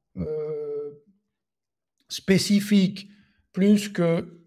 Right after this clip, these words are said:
une vidéo, plus qu'un livre, plus qu'un rapport, euh,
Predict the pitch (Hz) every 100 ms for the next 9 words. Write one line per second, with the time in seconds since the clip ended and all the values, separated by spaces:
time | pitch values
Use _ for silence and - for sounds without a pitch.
0 | - 208 214 190 190 185 196 196 190 185
1 | 160 - 180 190 180 - 170 185 190 196
2 | 196 156 143 135 180 165 175 151 156 151
3 | 208 240 262 160 135 143 143 - _ _
4 | _ _ - 156